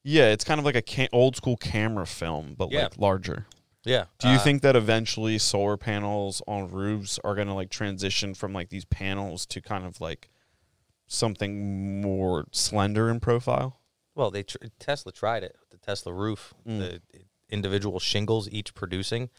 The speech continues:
Speaker 1: Yeah, but that company doesn't know what they're doing.
Speaker 2: Well, there, it's, there's no way to produce it where it's gonna be economical. It's too hard to make 'em.
Speaker 1: Yeah. So the cost hasn't quite reached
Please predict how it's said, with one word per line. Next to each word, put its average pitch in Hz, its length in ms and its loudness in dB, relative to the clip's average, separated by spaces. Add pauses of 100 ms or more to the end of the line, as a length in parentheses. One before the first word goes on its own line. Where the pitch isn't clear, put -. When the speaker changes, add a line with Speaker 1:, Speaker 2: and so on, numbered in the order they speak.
(100)
Speaker 1:
Yeah, 147 120 6
but 143 60 8
that 156 100 0
company 110 240 2
doesn't 92 200 -6
know 85 60 -8
what - 80 -10
they're - 180 -12
doing. 110 200 -10 (200)
Speaker 2:
Well, 123 140 2
there, 107 280 2
it's, - 340 -2 (1400)
there's 120 240 -2
no 139 240 6
way 131 320 2
to 113 100 -4
produce 104 600 -4
it 139 180 0 (800)
where 104 320 2
it's 98 140 -2
gonna 107 200 0
be 95 500 -6 (140)
economical. 98 600 -4
It's - 120 -18
too 123 160 -6
hard 110 240 2
to 95 60 -8
make 90 260 -10
'em. 80 120 -18 (920)
Speaker 1:
Yeah. 113 220 -8 (500)
So 123 120 2
the 110 120 0
cost 117 520 6
hasn't 104 380 -2
quite 101 360 -4
reached - 540 -6